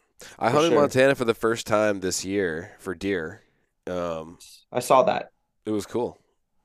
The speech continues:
Speaker 2: Yeah.
Speaker 1: Um,
Speaker 2: What'd
Speaker 1: had
Speaker 2: you
Speaker 1: a good
Speaker 2: think of
Speaker 1: trip.
Speaker 2: that? What'd you think of that country?
Speaker 1: It was, um, weird. <laughs> It's deceptively challenging. It doesn't look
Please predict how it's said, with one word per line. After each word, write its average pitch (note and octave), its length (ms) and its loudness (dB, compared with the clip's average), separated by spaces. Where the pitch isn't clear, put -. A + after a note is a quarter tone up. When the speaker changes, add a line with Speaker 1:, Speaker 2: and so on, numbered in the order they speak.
Speaker 2:
Yeah. A2+ 340 0
Speaker 1:
Um, F2+ 400 -6
Speaker 2:
What'd B2+ 160 -2
Speaker 1:
had C3+ 60 -2
Speaker 2:
you - 20 -4
Speaker 1:
a - 40 -6
good D3+ 160 2
Speaker 2:
think - 40 2
of C#3+ 80 4
Speaker 1:
trip. - 0 -
Speaker 2:
that? B2+ 360 2
What'd B2+ 140 -6
you C3 60 -8
think C3+ 160 -4
of B2+ 40 2
that - 160 4
country? B2 460 -6
Speaker 1:
It B2 80 4
was, D3+ 420 0
um, G2+ 760 2
weird. A2 440 -4
<laughs> - 100 4
It's B2+ 160 0
deceptively C3 800 2
challenging. G#2+ 640 4
It G#2+ 220 -2
doesn't C#3 340 6
look A#2+ 300 8